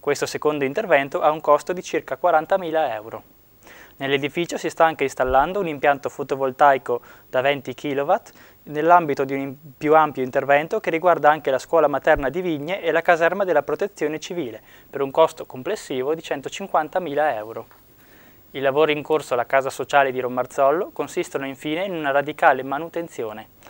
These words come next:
Saranno rifatti gli impianti di riscaldamento a pavimento ed elettrico, sostituita la caldaia, rifatto il pavimento in resina, sostituiti tutti i serramenti a risparmio energetico e fatte tutte le tinteggiature interne ed esterne.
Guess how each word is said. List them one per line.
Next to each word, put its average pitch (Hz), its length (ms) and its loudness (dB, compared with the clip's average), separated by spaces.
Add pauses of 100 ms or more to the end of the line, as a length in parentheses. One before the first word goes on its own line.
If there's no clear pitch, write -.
(280)
Saranno 151 380 6
rifatti 151 420 4
gli 190 60 -2
impianti 135 400 2
di 131 100 -4
riscaldamento 135 840 0
a 143 120 0
pavimento 131 640 -6
ed 120 120 -4
elettrico, 123 600 -2 (240)
sostituita 170 640 -4
la 127 100 2
caldaia, 127 680 0
rifatto 151 400 0
il 131 80 -2
pavimento 139 540 -4
in 120 100 -8
resina, 123 480 -6 (260)
sostituiti 170 640 -2
tutti 190 240 -6
i - 20 -6
serramenti 139 640 0
a 180 60 2
risparmio 127 460 -2
energetico 143 720 -4 (220)
e - 80 -4
fatte 180 360 4
tutte 175 220 -2
le 139 120 0
tinteggiature 165 680 -2
interne 170 520 0
ed 170 140 -4
esterne. 110 640 -4